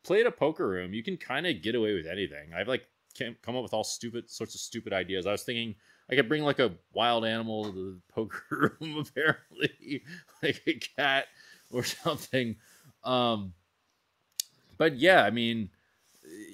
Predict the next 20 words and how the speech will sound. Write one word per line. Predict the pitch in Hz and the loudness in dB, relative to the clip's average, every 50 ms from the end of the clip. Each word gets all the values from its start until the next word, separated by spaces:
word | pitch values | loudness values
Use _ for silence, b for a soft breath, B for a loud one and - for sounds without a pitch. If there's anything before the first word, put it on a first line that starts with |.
| - 127 | -6 -4
we | 131 135 | -2 4
could | - 170 139 | 4 4 10
have, | 131 139 151 151 131 131 | 10 10 10 10 8 6
like, | 147 143 135 - - - _ | 6 6 6 4 0 -6 _
I | 117 117 | -4 -2
mean, | 120 131 135 120 | 0 0 -2 2
hypothetically, | 117 131 135 - 147 - - 131 135 151 147 - 117 110 110 | 2 2 2 2 2 2 4 4 4 2 2 2 2 2 4
like, | 107 107 107 - - | 4 2 2 0 -4
throw, | - - 101 107 113 120 123 | -6 -2 0 2 4 4 4
like, | 120 117 113 107 - | 4 2 2 2 0
a | 107 98 | -4 -6
cake | - - - 117 120 110 | -4 0 0 0 2 2
at | 107 87 - | -2 -2 -2
someone, | - - 87 87 90 87 | -4 -6 -6 -8 -8 -10
like, | 90 90 - | -10 -10 -10
Steve | - - - 104 107 98 | -10 -8 -6 -4 -2 0
Aoki | 95 92 101 110 - - 95 - | 0 0 0 -2 -4 -6 -10 -10
style, | - - 101 87 82 82 82 80 80 80 80 82 80 - _ _ _ _ _ _ _ _ | -6 -4 -4 -2 -2 -2 -4 -4 -4 -4 -4 -6 -6 -10 _ _ _ _ _ _ _ _
or, | 98 98 98 98 98 95 | -2 0 0 2 2 2
uh, | 92 92 90 90 90 87 87 | 2 2 2 0 0 0 -2